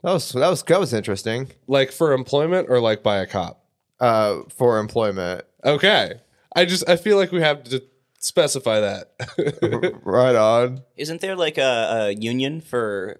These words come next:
Speaker 3: people who paint houses? Don't you join, like, the Teamsters or something?
Speaker 1: Um, I d-, have not joined a union.
Speaker 3: Really?
Speaker 1: Yeah.
Speaker 3: Oh.
Speaker 1: Like, there are
Speaker 2: Well
Speaker 1: unions. You can join unions, but I never joined a union.
Speaker 3: Hmm.
Speaker 2: Well, I mean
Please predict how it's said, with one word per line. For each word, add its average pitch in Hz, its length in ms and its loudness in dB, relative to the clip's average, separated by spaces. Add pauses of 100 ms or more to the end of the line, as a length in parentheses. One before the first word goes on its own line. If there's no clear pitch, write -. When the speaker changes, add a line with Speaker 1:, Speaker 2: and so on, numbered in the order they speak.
(120)
Speaker 3:
people 131 260 -8
who 131 100 -6
paint 127 280 -4
houses? 123 580 -6 (260)
Don't 123 200 -10
you 147 80 -8
join, 127 300 -4
like, 120 160 -6
the 107 80 -8
Teamsters 147 640 -6
or 160 60 -4
something? 170 580 -4
Speaker 1:
Um, 139 380 2
I 123 240 2
d-, 127 100 -2
have 123 160 2
not 117 240 0
joined 117 220 0
a 113 60 -2
union. 101 580 -6 (320)
Speaker 3:
Really? 139 680 -4
Speaker 1:
Yeah. 110 360 0 (300)
Speaker 3:
Oh. 143 440 0
Speaker 1:
Like, 143 180 2
there 170 100 4
are 180 120 6
Speaker 2:
Well - 140 6
Speaker 1:
unions. 143 360 0
You 127 80 -2
can 127 140 -2
join 117 260 0
unions, 110 460 -4
but 110 100 -2
I 107 80 2
never 104 220 0
joined 101 240 -2
a 98 80 -2
union. 90 580 -6
Speaker 3:
Hmm. 123 80 -4
Speaker 2:
Well, 160 220 4
I 139 60 -2
mean 139 360 -2